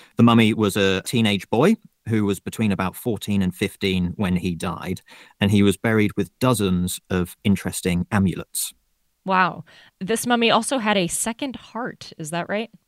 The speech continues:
Speaker 1: Yeah, so, um, amongst these amulets, one of them was, like, a, a thirty centimeter golden scarab beetle, which was placed inside his chest cavity, symbolizing a heart, and it had, um, inscriptions on the back of it,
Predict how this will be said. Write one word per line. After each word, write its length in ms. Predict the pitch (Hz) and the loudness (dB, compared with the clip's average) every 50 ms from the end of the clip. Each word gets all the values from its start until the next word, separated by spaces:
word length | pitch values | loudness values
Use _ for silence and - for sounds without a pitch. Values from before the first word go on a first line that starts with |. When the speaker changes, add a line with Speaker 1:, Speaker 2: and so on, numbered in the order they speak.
| _ _ _ _ - | _ _ _ _ 4
Speaker 1:
Yeah, 360 | 127 156 185 180 127 92 87 | 4 6 6 4 4 2 2
so, 200 | - - 123 123 | 2 2 2 4
um, 180 | 127 135 131 - | 4 2 2 2
amongst 400 | - 127 139 156 180 175 - - | 2 4 6 6 6 4 2 0
these 180 | - 143 139 113 | 0 0 2 2
amulets, 480 | 120 113 110 104 90 78 87 95 - - | 2 2 2 2 0 -2 -6 -8 -2 0
one 140 | 120 147 | 2 4
of 140 | 156 147 - | 4 2 2
them 200 | - 127 123 120 | 0 0 2 2
was, 200 | 117 113 101 - | 2 0 -2 -4
like, 160 | - 101 101 | -6 -8 -8
a, 80 | - 98 - _ | -10 -14 -14 _
a 80 | - 104 | -12 -10
thirty 440 | - - - 131 127 127 - - 127 | -10 -6 -2 0 0 0 0 -2 -8
centimeter 640 | - - 113 110 107 - 104 107 104 98 - - 95 | -4 -2 -2 -2 -2 -2 -2 -2 -2 -2 -4 -6 -8
golden 600 | 87 - 104 98 104 98 95 101 95 95 92 87 | -4 -2 0 0 2 0 0 0 0 0 0 -2
scarab 520 | - - - - 104 104 104 95 92 - - _ | -4 -8 -6 -2 0 2 2 2 2 0 -4 _
beetle, 480 | 90 80 - - - - - 98 92 - - - - - _ _ | -8 -8 -8 -8 -10 -8 -8 -10 -10 -12 -20 -20 -20 -20 _ _
which 260 | - 107 - - - | -4 -4 -4 -4 -2
was 380 | - 101 95 92 92 90 - - - _ _ | 2 2 4 4 2 0 -2 -8 -10 _ _
placed 340 | - - 113 104 - - - - | 0 0 0 0 0 -4 0 2
inside 440 | 240 247 233 - - 208 196 190 | 2 2 2 2 2 2 0 0
his 320 | - 190 92 87 85 - - | 0 0 -2 -2 -2 -6 -10
chest 320 | - - - 98 - - | -4 -4 -4 -4 -4 -4
cavity, 600 | - 104 90 78 - - - - 60 - - 92 - _ - _ _ | -2 -4 -4 -4 -4 -12 -10 -8 -6 -6 -6 -8 -10 _ -20 _ _
symbolizing 960 | _ - - 120 113 104 104 101 95 95 95 92 90 - 92 87 87 87 87 - _ | _ 0 4 4 6 6 4 4 2 2 2 0 0 0 0 0 0 -4 -6 -8 _
a 160 | - 95 87 | -4 -4 -2
heart, 640 | 87 - - - - 113 - - - - - - - - _ _ | -4 -6 -8 -4 -4 -4 -4 -4 -10 -10 -12 -12 -14 -14 _ _
and 140 | 101 98 95 | 0 0 0
it 120 | 95 - | 0 0
had, 260 | - 107 98 95 87 - - | 0 0 0 0 0 0 -2
um, 180 | 101 92 90 90 | 0 0 2 2
inscriptions 520 | 107 95 - - - - - - 110 95 | 0 -2 0 0 -2 -2 0 0 0 2
on 120 | 92 90 90 | 2 2 0
the 80 | 87 | 0
back 220 | - 87 80 - - | 0 -2 -2 -2 -2
of 80 | 82 | -2
it, 180 | 92 101 - - | -2 -2 -2 -4